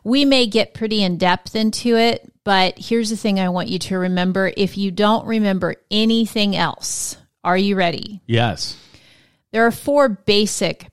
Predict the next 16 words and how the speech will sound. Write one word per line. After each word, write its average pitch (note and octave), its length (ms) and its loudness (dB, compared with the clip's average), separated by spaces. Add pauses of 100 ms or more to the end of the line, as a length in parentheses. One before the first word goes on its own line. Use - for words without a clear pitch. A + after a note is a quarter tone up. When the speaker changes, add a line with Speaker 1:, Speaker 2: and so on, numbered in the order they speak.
Speaker 1:
personality G3 720 0
types. A#3 800 -4 (260)
Speaker 2:
Okay. A2+ 400 0
Speaker 1:
And G3+ 180 0
the G3 200 0
easiest A3+ 800 0
way F3+ 320 2
to F#3 180 -6
remember F3 460 -2
them G3+ 500 0 (380)
is F#3 320 0
they're F3+ 180 0
the E3+ 80 -4
four G3+ 380 -2
Ps. - 760 -8
Speaker 2:
Okay. A2 460 0